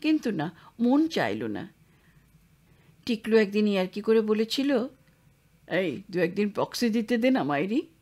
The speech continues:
সুজিত হেসে বলেছিল, "তা না দিস, সঙ্গে তো নিয়ে যেতে পারিস নাকি?" অরুণ তবু এড়িয়ে গেছে। ওদের ওই ধরনের সস্তা ইয়ার্কি ওর ভালো লাগে না।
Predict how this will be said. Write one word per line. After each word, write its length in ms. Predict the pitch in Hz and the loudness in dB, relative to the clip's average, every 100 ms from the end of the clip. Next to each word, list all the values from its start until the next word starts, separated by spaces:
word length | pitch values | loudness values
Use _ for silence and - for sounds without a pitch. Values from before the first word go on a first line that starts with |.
| _ _ _ _ _ _ _ - | _ _ _ _ _ _ _ -8
সুজিত 380 | - 226 214 233 | -2 0 0 -2
হেসে 220 | 214 226 | -2 -2
বলেছিল, 600 | 214 214 214 226 208 240 - _ _ _ _ _ _ _ _ _ _ _ | -2 -2 -4 -4 -4 -6 -8 _ _ _ _ _ _ _ _ _ _ _
"তা 320 | 147 85 220 370 | -8 -2 0 2
না 240 | 285 320 | 6 8
দিস, 380 | 320 339 285 - | 8 8 6 2
সঙ্গে 340 | 262 254 269 277 | -2 2 2 0
তো 140 | 285 | 0
নিয়ে 300 | 254 262 269 | 2 2 2
যেতে 240 | 269 277 | 0 -4
পারিস 540 | 277 247 262 254 214 - | 0 2 2 0 -4 -2
নাকি?" 680 | 170 190 262 262 180 104 - _ _ _ _ _ _ _ _ _ _ - | -2 -2 0 0 0 -2 -10 _ _ _ _ _ _ _ _ _ _ 0
অরুণ 280 | 254 269 262 | 4 4 4
তবু 240 | 233 233 | 2 2
এড়িয়ে 440 | - 147 165 196 185 | 0 0 0 0 -2
গেছে। 420 | 101 - - - - - - 226 | -4 -6 -10 -12 -18 -20 0 4
ওদের 260 | 254 277 - | 4 4 4
ওই 180 | 240 262 | 2 4
ধরনের 420 | 269 277 247 180 | 2 2 2 0
সস্তা 420 | - 214 240 - | 0 -2 -4 -2
ইয়ার্কি 440 | 233 220 208 214 226 | 0 2 2 2 2
ওর 80 | 220 | 2
ভালো 280 | 196 135 | 0 -2
লাগে 280 | 143 110 - | -2 -6 -10
না। 180 | - | -14